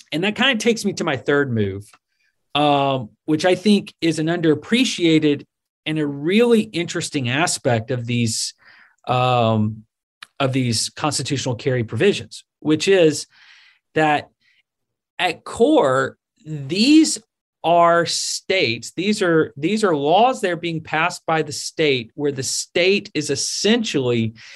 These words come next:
depowering itself vis-a-vis the federal government. Um, that, that, you know, when we look at the grand tradition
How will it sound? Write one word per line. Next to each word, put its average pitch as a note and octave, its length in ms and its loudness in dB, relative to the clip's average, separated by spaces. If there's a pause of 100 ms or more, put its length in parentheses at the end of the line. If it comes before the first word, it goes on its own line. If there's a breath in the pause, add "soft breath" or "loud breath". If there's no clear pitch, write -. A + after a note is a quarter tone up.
(320 loud breath)
depowering F3 800 2
itself A2+ 680 -2 (240)
vis-a-vis C#3+ 480 0
the B2+ 60 -4
federal B2 340 -6
government. D#3+ 340 -2 (1120 soft breath)
Um, D3 800 0
that, D#3+ 520 0
that, D#3 320 -2 (440)
you E3+ 140 0
know, D#3+ 120 4
when E3+ 220 -2
we F3+ 140 -4
look G3+ 400 0
at G#3+ 80 0
the G3 80 2
grand G3 440 0
tradition D#3 720 -4